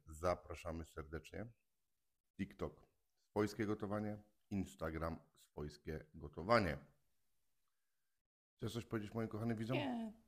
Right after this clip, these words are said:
Speaker 1: Nic nie chcesz powiedzieć? Pozdrów czy tam coś?
Speaker 2: No,
Speaker 1: Nic?
Speaker 2: a już skończyłeś wszystko?
Speaker 1: A co mam, że mogę,
Speaker 2: No,
Speaker 1: ja jeszcze
Speaker 2: jak
Speaker 1: mogę
Speaker 2: będziesz
Speaker 1: mówić coś?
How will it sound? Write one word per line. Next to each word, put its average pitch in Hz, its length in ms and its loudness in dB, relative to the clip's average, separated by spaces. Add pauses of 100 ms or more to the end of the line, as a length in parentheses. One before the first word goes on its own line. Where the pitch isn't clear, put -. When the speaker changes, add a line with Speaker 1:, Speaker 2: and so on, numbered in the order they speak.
(200)
Speaker 1:
Nic - 180 -4
nie 135 60 -4
chcesz 143 180 -10
powiedzieć? 123 400 -4
Pozdrów 104 460 -4
czy 82 140 -10
tam 85 140 -6
coś? - 280 -8 (220)
Speaker 2:
No, 240 100 -2
Speaker 1:
Nic? 277 100 -2
Speaker 2:
a 269 100 -4
już 233 240 -6
skończyłeś 240 580 -10
wszystko? - 460 -20
Speaker 1:
A 85 60 -12
co - 140 -6
mam, 87 160 -2
że 82 160 -4
mogę, 87 280 0
Speaker 2:
No, 95 60 4
Speaker 1:
ja 95 60 6
jeszcze 92 200 0
Speaker 2:
jak 90 100 2
Speaker 1:
mogę 90 120 2
Speaker 2:
będziesz 151 180 2
Speaker 1:
mówić 117 300 0
coś? - 220 -12